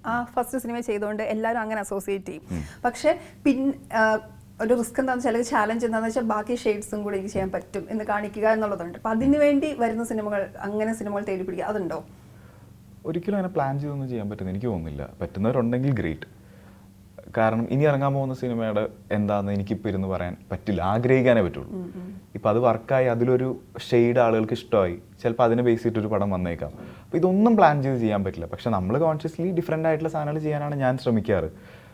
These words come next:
Speaker 2: അപ്പൊ ഇപ്പൊ ചെയ്തുകൊണ്ടിരിക്കുന്ന സിനിമയും ഭയങ്കര ഡിഫറന്റ് ആയിട്ടുള്ളൊരു സിനിമയാണ്.
Speaker 1: ഉം.
Speaker 2: അപ്പൊ എന്നെ അങ്ങനത്തെ ഒരു ഔട്ട്ലുക്കിൽ അല്ലെങ്കിൽ അങ്ങനത്തെ ഒരു ക്യാരക്ടറിൽ ആരും കണ്ടിട്ടുണ്ടായിരിക്കില്ല.
Speaker 1: ഉം.
Speaker 2: അപ്പൊ എനിക്ക് അങ്ങനെ ഡിഫറന്റ് ഷെയ്ഡ്സും ഡിഫറന്റ് ജോണേഴ്സും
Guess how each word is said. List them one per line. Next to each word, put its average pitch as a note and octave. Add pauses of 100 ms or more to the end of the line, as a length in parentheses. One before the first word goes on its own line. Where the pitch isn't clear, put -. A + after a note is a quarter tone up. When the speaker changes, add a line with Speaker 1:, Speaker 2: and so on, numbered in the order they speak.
(300)
Speaker 2:
അപ്പൊ F#2
ഇപ്പൊ G#2+
ചെയ്തുകൊണ്ടിരിക്കുന്ന C3
സിനിമയും B2
ഭയങ്കര A#2+
ഡിഫറന്റ് B2
ആയിട്ടുള്ളൊരു F#2+
സിനിമയാണ്. C#2+
Speaker 1:
ഉം. F3 (440)
Speaker 2:
അപ്പൊ F#2 (300)
എന്നെ C3
അങ്ങനത്തെ B2
ഒരു B2
ഔട്ട്ലുക്കിൽ A2+
അല്ലെങ്കിൽ G#2
അങ്ങനത്തെ G#2+
ഒരു B2
ക്യാരക്ടറിൽ A2+
ആരും G#2+
കണ്ടിട്ടുണ്ടായിരിക്കില്ല. F2
Speaker 1:
ഉം. E3+ (340)
Speaker 2:
അപ്പൊ D3+
എനിക്ക് D3+
അങ്ങനെ D#3
ഡിഫറന്റ് E3
ഷെയ്ഡ്സും D3+
ഡിഫറന്റ് C#3
ജോണേഴ്സും C3